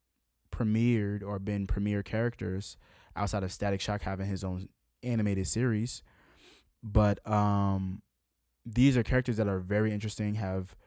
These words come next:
uh, very, very complicated lores, and that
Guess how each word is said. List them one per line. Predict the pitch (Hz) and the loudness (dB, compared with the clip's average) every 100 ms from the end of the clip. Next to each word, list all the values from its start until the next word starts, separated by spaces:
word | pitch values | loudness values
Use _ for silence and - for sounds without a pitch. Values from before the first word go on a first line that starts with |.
| _ _ _ - | _ _ _ -8
uh, | 98 92 90 87 | -4 -4 -6 -8
very, | 92 95 107 107 107 104 101 101 98 - _ _ _ _ _ _ _ _ _ _ _ _ _ _ _ _ _ _ _ _ _ _ 107 | -12 -6 0 2 4 2 2 0 -4 -8 _ _ _ _ _ _ _ _ _ _ _ _ _ _ _ _ _ _ _ _ _ _ -6
very | 110 110 107 | 0 0 0
complicated | - 107 107 - 101 | -2 -2 -2 -2 -2
lores, | 98 104 107 107 104 - - _ _ _ - | 0 2 4 2 0 -4 -12 _ _ _ -6
and | 101 101 | -2 0
that | 98 98 98 95 | 2 2 2 -2